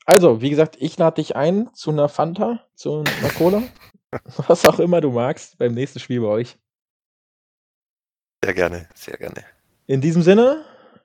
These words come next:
Speaker 1: ich wünsch dir was. Äh, war sicherlich nicht das letzte Mal. Wir werden uns wieder hören. Du wirst bestimmt noch mal hier Gast, wenn ich dich drum bitte. War auf jeden Fall sehr, sehr nett mit dir.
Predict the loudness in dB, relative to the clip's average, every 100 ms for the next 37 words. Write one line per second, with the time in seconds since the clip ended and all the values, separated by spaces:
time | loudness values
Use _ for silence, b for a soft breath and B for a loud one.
0 | -10 -8 -4 -4 -2 -2 0 -2 -6 -18
1 | -12 -6 -2 -2 -2 -4 -8 _ _ _
2 | _ _ _ _ _ -20 _ _ _ _
3 | -6 0 2 2 2 2 2 -2 -4 -2
4 | -2 -4 -6 -4 -4 -4 -4 -4 -4 -8
5 | -10 -8 -6 -6 -6 -4 -4 -6 -10 -16
6 | b b b -10 -8 -12 -14 -10 -10 -12
7 | -6 -4 -4 -4 -6 -8 _ -12 -8 -10
8 | -12 -18 -20 -16 -14 -12 -12 -10 -12 -12
9 | -18 _ _ _ _ _ _ _ _ 0
10 | 0 0 -2 -4 0 0 0 -2 -10 _
11 | _ _ _ _ -14 -2 4 4 4 2
12 | 0 -2 -8 -8 -4 -4 -4 -8 -18 -18
13 | -20 -20